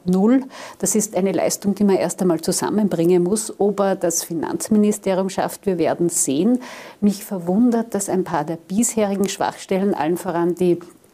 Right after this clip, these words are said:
Agrarministerin Köstinger, die bis zum Schluss eine Kurz- und Parteipolitik betrieben hat, bleiben. Damit sind, ähm, ist jetzt zwar nicht das wichtigste Ressort, aber das sind einfach Kurzschwachstellen, die weiterbleiben.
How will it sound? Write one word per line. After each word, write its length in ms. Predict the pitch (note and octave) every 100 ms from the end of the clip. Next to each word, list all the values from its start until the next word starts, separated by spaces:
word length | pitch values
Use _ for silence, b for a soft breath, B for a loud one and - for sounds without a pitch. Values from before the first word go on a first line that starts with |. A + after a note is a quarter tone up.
| -
Agrarministerin 1040 | G#3+ G#3+ C#3+ C#3+ F3+ G3 F#3+ - F#3 F#3
Köstinger, 640 | - E3+ - - G3+ G#3 G#3+ B B B
die 60 | G#3
bis 260 | G#3 G#3 -
zum 160 | F#3
Schluss 400 | - G3+ B3 B3+ -
eine 300 | F3+ F3 E3+
Kurz- 420 | - A3+ A#3+ -
und 180 | G3+ G3
Parteipolitik 800 | F#3 - E3+ G#3 G3 G3+ G#3 -
betrieben 480 | G3+ - F#3+ G3 F3
hat, 240 | D#3+ -
bleiben. 520 | C#3+ C3 D3+ G3+ A#3 G#3+ B B
Damit 300 | F3+ F#3+ F#3
sind, 380 | - F#3 F#3+ F#3
ähm, 320 | F#3 F3 F#3 - - -
ist 120 | A3
jetzt 160 | F#3 -
zwar 120 | E3+
nicht 180 | E3+ -
das 140 | E3
wichtigste 500 | G#3+ G#3+ G#3+ G#3 -
Ressort, 360 | F#3+ F#3+ F#3 F3
aber 140 | F3
das 180 | F3 F3
sind 180 | - F#3+
einfach 320 | F3+ F3+ -
Kurzschwachstellen, 840 | - G3 G3 - E3+ - - F3 F3
die 120 | E3+
weiterbleiben. 720 | G#2+ - - - D3+ D#3 F#3